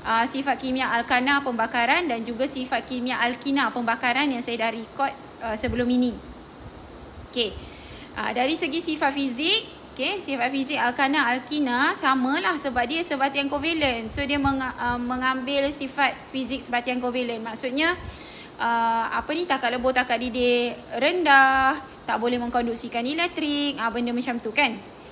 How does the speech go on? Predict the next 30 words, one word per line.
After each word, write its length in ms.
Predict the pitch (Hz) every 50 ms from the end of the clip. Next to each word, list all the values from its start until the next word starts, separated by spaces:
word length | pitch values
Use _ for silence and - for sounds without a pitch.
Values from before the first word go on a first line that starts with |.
| - - - - - -
And 240 | 262 269 262 262
satu 240 | 254 277 285 285 381
lagi 240 | 370 349 311 330 -
persamaan 400 | 320 320 320 294 311 302 311 330
dia 240 | 330 359 403 392 330
adalah 320 | 285 277 285 330 403 359
bilangan 400 | 277 269 269 269 277 294 294 294
karbon. 480 | 339 320 294 294 269 339 302 254 220 196 180 202 - - - - - - - - - - - -
Ah, 240 | 220 226 240 240 220
bilangan 400 | 254 262 294 349 392 403 392 339 311 320
atom 240 | 320 320 302 294
karbon 240 | 302 294 277 262 294
dia 160 | 311 370 392
sama 240 | 349 320 302 330 320
banyak, 400 | 320 339 370 370 330 262 262 294
betul 160 | 294 349 294
tak? 240 | - 226 196 - 220
Dua-dua 400 | 277 302 302 320 339 370 381 349
adalah 480 | - 262 240 285 285 285 294 330 269 262
enam 480 | 269 269 277 294 294 285 285 294 294 294 - - - -
atom 320 | 254 254 - 277 262 262 254
karbon. 400 | 254 254 240 220 240 208 190 202 202 - - - - - - - - - -
Ah, 160 | 180 175 -
so, 80 | - 247 240
kalau 160 | 247 254 262
kita 160 | 262 262 269 247
bandingkan 400 | 254 254 254 254 254 269 262 277
heksana 400 | 233 240 - 254 247 254 247 240
dan 80 | 240 240 262
heksina, 400 | 233 - - 254 254 240 220